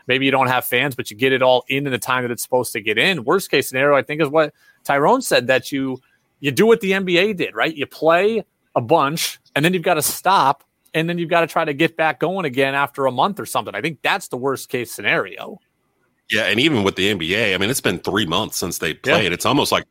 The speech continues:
Speaker 2: starting a brand new season and just picking up where they left off, like a cliffhanger. And that's a little different 'cause the N B A guys,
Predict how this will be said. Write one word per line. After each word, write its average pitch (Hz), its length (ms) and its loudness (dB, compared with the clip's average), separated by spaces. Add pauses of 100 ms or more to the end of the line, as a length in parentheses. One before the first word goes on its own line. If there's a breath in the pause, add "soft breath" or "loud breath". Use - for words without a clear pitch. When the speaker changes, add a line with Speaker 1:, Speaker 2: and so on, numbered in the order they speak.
Speaker 2:
starting 90 300 -4
a 78 40 -6
brand 90 280 0
new 80 100 -4
season 98 540 -4
and 82 100 -4
just 78 160 -10
picking 101 260 -4
up 87 160 -4
where 92 140 -2
they 85 80 -2
left 82 320 -2
off, 95 220 2
like 82 120 -4
a - 40 -18
cliffhanger. 82 640 -2 (380 loud breath)
And 117 100 -2
that's 180 140 0
a 190 40 2
little 113 280 2
different 117 440 0
'cause - 300 -2 (540 soft breath)
the 156 120 6
N 220 80 4
B 139 140 2
A 156 140 4
guys, 92 420 0